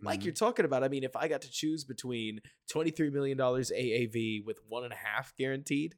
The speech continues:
Speaker 1: 'cause sometimes you see a deal like that get struck, right? Versus s-, a little bit more guarantees, even though he gets injured. I mean, you gotta remember how few of these corners actually play an entire seventeen-game season. It's really rare.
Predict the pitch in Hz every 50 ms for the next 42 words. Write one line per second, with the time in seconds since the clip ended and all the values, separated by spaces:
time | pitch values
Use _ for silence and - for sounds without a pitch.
0 | _ - 131 117 - - - - - 156 180 - - 120 98 107 110 107 - 110
1 | 104 98 101 104 104 104 107 110 - 107 104 - 117 104 - - - 98 139 -
2 | - - _ _ _ _ - 117 117 131 143 - - - - - - - _ 123
3 | 117 123 131 131 135 131 139 - 151 147 139 - - - _ _ _ - - -
4 | - - 143 131 127 120 117 123 135 135 117 113 - - - 110 113 120 127 127
5 | 123 127 127 123 123 120 117 - - 127 120 123 135 147 - - 131 123 113 120
6 | 113 107 95 95 98 98 110 113 117 127 110 113 107 - 101 101 107 107 113 123
7 | 139 156 - - 127 131 135 139 139 85 - - 147 120 113 113 120 139 156 139
8 | 113 - - 117 - 120 - - - - - 117 127 135 151 143 117 113 113 123
9 | 120 113 - - - - 110 120 127 113 107 104 101 - - - - - - -
10 | 127 - - - - 151 131 127 120 104 - - 120 107 113 123 120 104 104 -
11 | - - - - 117 117 120 117 113 117 120 - - - - 131 117 107 107 113
12 | 120 117 113 110 104 107 104 104 104 - - 104 101 101 123 135 151 - - -
13 | - - 123 - 151 165 190 180 156 127 110 110 104 101 101 101 101 113 120 -